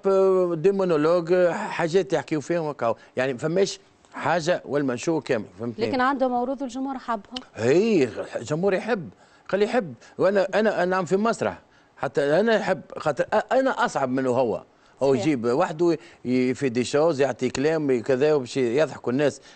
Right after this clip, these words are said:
Speaker 1: لكن تعمل عمل مسرحي وتعمل كومبلي
Speaker 2: مم.
Speaker 1: وتبدا العروض في جرة بعضهم، سي سا، هذا المسرح. يعني مش، وما لازمش انا نقيس روحي كمسرحيه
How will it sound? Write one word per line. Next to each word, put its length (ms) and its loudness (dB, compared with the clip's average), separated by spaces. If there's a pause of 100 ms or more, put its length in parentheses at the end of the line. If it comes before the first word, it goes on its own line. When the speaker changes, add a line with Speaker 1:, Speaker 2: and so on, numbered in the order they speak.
Speaker 1:
لكن 240 -4
تعمل 300 -6
عمل 320 -6
مسرحي 540 -6 (260)
وتعمل 400 -4
كومبلي 560 -2 (420)
Speaker 2:
مم. 60 -4
Speaker 1:
وتبدا 400 0
العروض 360 0
في 120 -6
جرة 240 -2
بعضهم، 300 -2 (200)
سي 160 -4
سا، 240 -4 (240)
هذا 240 0
المسرح. 460 -2 (640)
يعني 280 -2
مش، 300 0 (240)
وما 160 2
لازمش 320 2
انا 160 0
نقيس 380 0
روحي 400 2 (500)
كمسرحيه 760 2